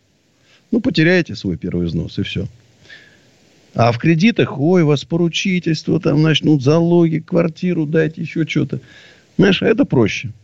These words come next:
Поэтому лизингом, э, я пользуюсь, когда у нас был большой автопарк, э, вс-, по-, почти все машины были в лизинге. Это, это выгодно. Ну, смотри,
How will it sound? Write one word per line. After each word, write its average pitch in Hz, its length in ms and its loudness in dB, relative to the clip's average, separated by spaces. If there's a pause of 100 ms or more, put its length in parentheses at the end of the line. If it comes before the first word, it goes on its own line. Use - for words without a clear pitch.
(240)
Поэтому 165 340 4
лизингом, 165 520 2
э, - 640 -6
я 180 360 2 (1200)
пользуюсь, 131 440 0
когда 117 260 0
у 113 60 4
нас 107 260 0 (100)
был 107 360 0
большой 117 420 0
автопарк, 120 640 -6 (480)
э, - 40 -10
вс-, 80 720 -6
по-, 117 160 2
почти 123 360 0
все 143 160 0
машины 135 400 2
были 104 180 -2
в 95 80 -4
лизинге. - 460 -8
Это, - 160 -20 (260)
это 92 160 -4
выгодно. 98 480 -2 (720)
Ну, 104 240 2
смотри, 92 420 0